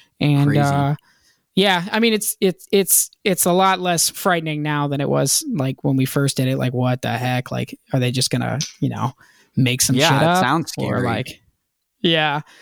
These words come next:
Speaker 1: but, you know, we, we pretty much, we've had a couple. You know, the funny thing about Mexico is everybody talks about how sketchy it is, and I'm sure there's, like, I'm sure there's bad parts and whatnot. There is in every country, but the only times I've ever had anything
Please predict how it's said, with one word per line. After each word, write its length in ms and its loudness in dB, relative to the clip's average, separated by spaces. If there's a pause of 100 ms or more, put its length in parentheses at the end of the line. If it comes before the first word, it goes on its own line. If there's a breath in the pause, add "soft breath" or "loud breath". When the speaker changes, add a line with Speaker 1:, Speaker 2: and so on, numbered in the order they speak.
(320 loud breath)
Speaker 1:
but, 360 2
you 140 -4
know, 180 -4
we, 380 -2
we 120 0
pretty 220 0
much, 400 -2 (600)
we've 180 4
had 160 2
a 80 -2
couple. 680 -2
You 140 4
know, 80 2
the 100 0
funny 220 0
thing 160 2
about 160 0
Mexico 460 0
is 80 -2
everybody 260 -2
talks 300 -2
about 160 -2
how 80 -4
sketchy 420 -2
it 80 2
is, 180 2
and 80 -2
I'm 100 -2
sure 220 0
there's, 200 2
like, 160 0 (800 loud breath)
I'm 120 2
sure 180 2
there's 340 0
bad 440 -6
parts 400 -4
and 320 -4
whatnot. 480 0
There 240 0
is 120 2
in 80 0
every 260 0
country, 420 -2
but 260 -2 (360 loud breath)
the 100 4
only 140 0
times 340 2
I've 120 2
ever 200 2
had 260 2
anything 420 0